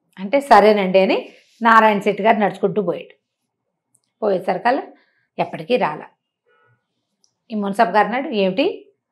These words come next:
శెట్టి గారు ఇంకా రాలేదు, ఇంతసేపు అయింది" అనగానే ఈ కోటయ్య అన్నాడు, "ఆ, ఎక్కడండి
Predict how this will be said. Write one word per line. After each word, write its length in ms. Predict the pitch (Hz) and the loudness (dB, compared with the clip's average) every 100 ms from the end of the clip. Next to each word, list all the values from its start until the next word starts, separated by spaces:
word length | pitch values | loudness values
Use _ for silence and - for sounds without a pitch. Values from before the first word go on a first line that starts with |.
| _ - | _ -4
శెట్టి 200 | 190 180 | -2 0
గారు 160 | 196 196 | 0 0
ఇంకా 240 | 180 196 | 0 0
రాలేదు, 420 | 196 202 226 311 - _ _ - | 2 2 0 -2 -8 _ _ -12
ఇంతసేపు 440 | 202 190 196 190 196 | -10 -6 -2 0 0
అయింది" 420 | 202 262 392 - | 0 -2 -6 -8
అనగానే 520 | 170 175 185 214 294 - _ _ _ - | -12 -10 -4 -4 -4 -10 _ _ _ -10
ఈ 40 | 202 | 0
కోటయ్య 420 | 202 190 202 190 | 2 4 2 -2
అన్నాడు, 300 | 190 220 285 - _ _ 190 | -2 -6 -8 -14 _ _ 0
"ఆ, 80 | |
ఎక్కడండి 720 | 214 190 214 226 233 381 - | 0 0 2 2 2 0 -4